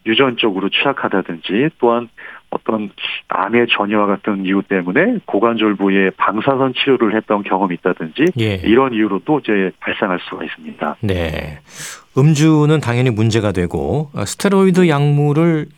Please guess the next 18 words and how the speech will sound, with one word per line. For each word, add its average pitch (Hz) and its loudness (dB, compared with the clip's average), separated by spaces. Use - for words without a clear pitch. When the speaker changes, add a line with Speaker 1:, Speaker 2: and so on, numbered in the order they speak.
Speaker 2:
어, 110 -2
좀 135 -8
가려서 170 0
써야 175 0
되는 143 2
이유도 131 2
여기에 120 -2
있을 - -6
수가 - -4
있겠네요. 90 -4
예. 73 -8
Speaker 1:
예, - 2
그렇습니다. - -4
스테로이드가 151 2
여러 107 2
가지 117 0
여타 98 -2
질환에 107 -2